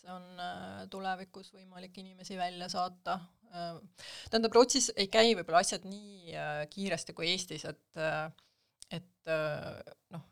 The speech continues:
neid muudatusi nüüd hakatakse siis, äh, uurima, et kas on nagu võimalik teha, et võib-olla mõned neist, ma ei tea, pehmenevad või, või muutuvad enne jõustamist.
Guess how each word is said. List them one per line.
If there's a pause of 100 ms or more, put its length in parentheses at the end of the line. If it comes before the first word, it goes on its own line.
(200)
neid
muudatusi
nüüd
hakatakse
siis, (160)
äh, (220)
uurima,
et
kas
on
nagu
võimalik
teha,
et
võib-olla
mõned
neist, (880)
ma
ei
tea,
pehmenevad
või,
või
muutuvad
enne (180)
jõustamist.